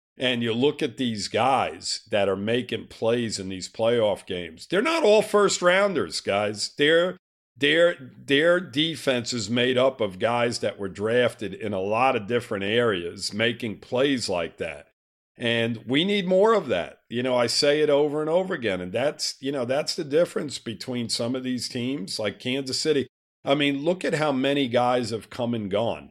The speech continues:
on that team, right? Don't they have, like, basically a whole different secondary than they did when they won their first Super Bowl?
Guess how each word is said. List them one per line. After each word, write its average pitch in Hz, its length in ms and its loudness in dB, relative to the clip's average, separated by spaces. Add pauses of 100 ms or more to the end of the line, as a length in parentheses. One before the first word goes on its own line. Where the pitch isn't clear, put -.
on 98 220 -2
that 107 260 -2
team, 98 320 -6
right? 135 240 -2
Don't 156 220 2
they - 140 0
have, 160 240 2
like, 127 200 2
basically 131 600 0
a 92 80 2
whole 117 180 2
different 113 400 -2
secondary 131 720 0
than 117 160 -2
they 104 120 -2
did 110 240 -4
when 113 140 -4
they 107 80 -2
won 107 220 -4
their 104 120 -4
first 110 380 -10
Super 120 240 -14
Bowl? 131 320 -10